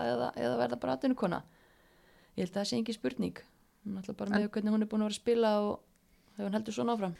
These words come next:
Speaker 2: En þetta er náttúrulega svakaleg gæði í Breiðabliksliðinu. Þær hafa unnið alla sína leiki núna. Er eitthvað veikleikamerki á liðinu eða, þú veist, sjáu þið eitthvað? Það er náttúrulega að missa
Speaker 1: Já.
Speaker 2: Fjöllu út sem er ekki gott fyrir þær.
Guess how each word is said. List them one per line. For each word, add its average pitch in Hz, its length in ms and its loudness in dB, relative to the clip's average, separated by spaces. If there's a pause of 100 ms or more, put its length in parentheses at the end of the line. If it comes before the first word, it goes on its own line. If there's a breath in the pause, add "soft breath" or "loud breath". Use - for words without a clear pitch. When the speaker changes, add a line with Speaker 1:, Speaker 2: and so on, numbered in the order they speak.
(140)
Speaker 2:
En 202 220 6
þetta 202 180 6
er 214 80 4
náttúrulega 202 320 2
svakaleg 214 480 6
gæði 196 480 6 (160)
í 214 80 2 (300)
Breiðabliksliðinu. 185 880 4 (1120 soft breath)
Þær 196 240 2
hafa 190 160 4 (960)
unnið 208 320 4
alla 202 240 0
sína 196 240 2
leiki 208 320 2
núna. 202 240 2
Er 208 240 4
eitthvað 214 480 0
veikleikamerki 226 1000 2 (100)
á - 180 0
liðinu 233 480 4
eða, 202 240 4
þú 202 140 -2
veist, 196 320 -4
sjáu 220 320 2
þið 226 140 4
eitthvað? 240 420 -2
Það - 960 -20
er 202 80 -2
náttúrulega 196 160 2
að 208 80 4
missa 220 180 4
Speaker 1:
Já. 180 80 4
Speaker 2:
Fjöllu 220 400 6
út 233 240 2
sem 202 160 2
er 196 160 2 (220)
ekki 214 320 -2
gott 220 240 -2
fyrir 233 240 2
þær. 233 140 -6